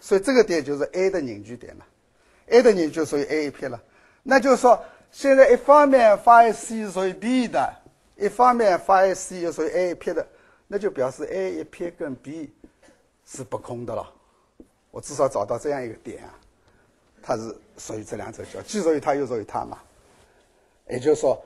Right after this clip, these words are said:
我至少做出了这样一件事情，A 一撇 B，这个是不空的，对不对？那至少有一个不空的。如果你假定这个陈列的话呢，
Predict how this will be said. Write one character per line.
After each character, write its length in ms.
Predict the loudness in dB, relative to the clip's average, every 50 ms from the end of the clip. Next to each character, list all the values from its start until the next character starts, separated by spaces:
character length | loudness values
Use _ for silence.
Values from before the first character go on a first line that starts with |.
| _ _ _
我 120 | -8 -6
至 220 | -6 -6 -10 -10 -4
少 140 | -2 -2 -2
做 220 | 0 -2 -2 -2
出 120 | -2 -4 -6
了 120 | -6 -6
这 120 | -4 -2 -2
样 140 | -2 -2
一 20 | -4
件 120 | -6 -10
事 160 | -14 -18 -20
情， 160 | -20 -20 -20 -20 _ _ _ _ _ _ _ _ _ _ _ _ _ _ _ _ _ _ _ _ _ _ _ _ _ _ _ _ _ _ _ _ _ _ _ _ _ _ _ _ _ _
A 200 | -8 -6 -4 -4
一 40 | -4
撇 180 | -6 -8 -10 -12
B， 240 | -10 -14 -16 -16 0
这 120 | 2 4 4
个 80 | 4
是 80 | 2 -2
不 100 | -8 -16
空 240 | -18 -18 -18 -20 -20
的， 80 | -20 -20 _ _ _ _ _ _ _
对 80 | _ -10
不 100 | -10 -10
对？ 80 | -10 -14 -20 _ _ _ _ _ _ _ _ _ _ _ _ _ _ _ _ _ _ -14
那 100 | -14 -12
至 140 | -12 -6
少 120 | -4 -4 -4
有 160 | -4 -6 -6
一 40 | -8
个 80 | -8
不 120 | -8 -8 -10
空 140 | -10 -10 -12
的。 80 | -8
如 160 | -4 -2 2
果 160 | 6 6 6 6
你 140 | 6 2
假 180 | 0 0 0 0
定 160 | 0 0 -4
这 160 | -4 -4 -2
个 100 | 0 0
陈 200 | -2 -2 -6 -12
列 100 | -10 -10
的 80 | -10 -10
话 140 | -12 -12 -14
呢， 80 | -16